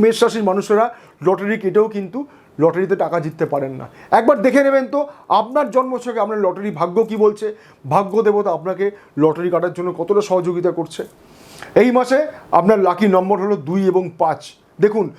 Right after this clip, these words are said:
লটারি কাটার জন্য সাত নম্বর লাকি, আর ব্যক্তিগত জীবনে আপনার লাকি নম্বর হলো দুই এবং পাঁচ, এটা কিন্তু গুলিয়ে ফেলবেন না। আর এই মাসে আপনার লাকি কালার হলো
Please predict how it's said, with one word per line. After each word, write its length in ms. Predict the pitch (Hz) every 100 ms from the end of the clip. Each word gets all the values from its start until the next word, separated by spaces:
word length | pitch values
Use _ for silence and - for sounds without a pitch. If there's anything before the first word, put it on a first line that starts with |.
| - - 170
লটারি 300 | 202 240 247
কাটার 200 | 254 254 240
জন্য 140 | 254 -
সাত 140 | 233 202
নম্বর 200 | 247 247 240
লাকি, 240 | 226 208 165 - _ -
আর 80 | 180 165
ব্যক্তিগত 400 | 202 202 254 254 240 202
জীবনে 240 | 226 240 214
আপনার 200 | 180 214 180
লাকি 160 | 180 202
নম্বর 200 | 202 202
হলো 120 | 208 160
দুই 100 | 190 190
এবং 120 | 185 175
পাঁচ, 160 | 190 226 190
এটা 100 | 190
কিন্তু 140 | 190 156
গুলিয়ে 220 | 175 180 165
ফেলবেন 280 | 139 135 127
না। 60 | 135 - - - -
আর 80 | 170 190
এই 80 | 226
মাসে 240 | 240 254 254
আপনার 180 | 165 202 165
লাকি 240 | 160 165 269 - _ -
কালার 240 | 175 196 190
হলো 120 | 208